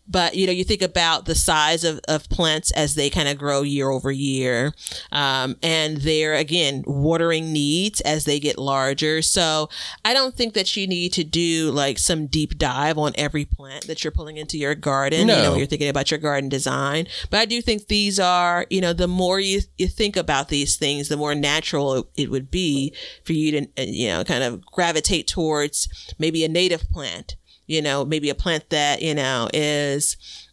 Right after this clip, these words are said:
Speaker 1: um, a, is, is a bee or, um, butterfly drawer, you know, something that draws in the bees or the butterflies, like, that becomes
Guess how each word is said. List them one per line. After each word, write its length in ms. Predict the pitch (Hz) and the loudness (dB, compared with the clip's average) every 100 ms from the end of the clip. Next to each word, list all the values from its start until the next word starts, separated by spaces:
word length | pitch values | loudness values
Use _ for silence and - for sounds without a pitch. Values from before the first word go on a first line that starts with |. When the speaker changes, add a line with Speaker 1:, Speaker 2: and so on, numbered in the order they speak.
| - | -6
Speaker 1:
um, 540 | 147 120 90 90 - - _ - | -2 0 0 -2 -4 -8 _ -2
a, 640 | 160 156 147 139 135 123 - | 0 0 0 0 0 0 0
is, 300 | 131 151 - - | 0 0 -2 -2
is 460 | 170 160 - - - _ _ _ _ - | 0 0 -2 -6 -14 _ _ _ _ -4
a 340 | 170 165 160 | 0 2 0
bee 680 | 143 - - 180 175 170 165 | -2 -8 0 2 2 2 2
or, 720 | - 156 151 147 147 147 147 - - - - | 2 2 2 2 2 0 -2 -4 -16 -20 -4
um, 720 | 135 135 92 78 - - - 202 175 | -2 0 0 -2 -4 -6 -6 -8 -2
butterfly 720 | 180 180 175 - 143 139 135 | 0 2 0 0 2 2 2
drawer, 880 | 139 147 147 139 123 110 101 78 147 - | 0 0 2 2 0 -2 0 0 -2 -4
you 140 | 156 | -2
know, 160 | 123 110 | 0 0
something 240 | - 139 | 0 0
that 140 | 143 131 | -2 0
draws 260 | 151 139 | 0 0
in 120 | 143 143 | 0 -2
the 40 | |
bees 240 | 143 143 | 0 0
or 80 | 139 | 0
the 80 | 131 | 0
butterflies, 640 | 151 165 - 135 110 135 | 0 0 0 0 2 2
like, 160 | 151 127 - - - - | 0 -2 -6 -8 -8 0
that 180 | 196 202 | 0 0
becomes 680 | 185 - 185 170 170 - | -2 -2 0 0 0 -2